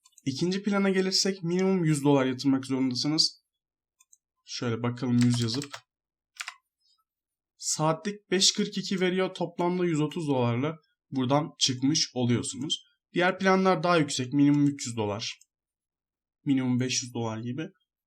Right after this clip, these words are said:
Ama bu planlara yatırım yapmayın. Bu planlarda banlanma riski olabilir arkadaşlar. O yüzden, e, yatırım yapmanızı önermem. Yüksek yatırımları bazı sistemler banlıyor çünkü.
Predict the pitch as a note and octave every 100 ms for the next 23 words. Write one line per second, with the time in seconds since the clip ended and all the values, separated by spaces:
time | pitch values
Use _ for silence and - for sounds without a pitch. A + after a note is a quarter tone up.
0 | _ F3+ G3+ G3 A3 G#3+ G#3 G3+ G3+ A3
1 | F#3+ F#3 F#3 G#3 G#3 G3 G3+ C#3 C#3 F3
2 | D#3 D3+ F3 E3+ E3 D#3+ D#3 D3 C3+ C3+
3 | C3+ D3+ D#3+ D3+ - - E3 C#3 C3 C3
4 | A#2 A#2+ - B2 - G3+ - - _ _
5 | D#3 D#3 C#3 D#3+ D#3 - C#3+ C#3+ C#3+ -
6 | D3+ B2+ C3+ B2+ C#3 D#3+ C3 B2 D3 D#3
7 | C3+ - D3+ D3 C#3 C#3 C#3+ C#3 C3+ C3
8 | C3+ C3+ - - C3 C#3+ E3 - - B2
9 | B2+ A#2+ A#2+ A#2 A#2+ A#2+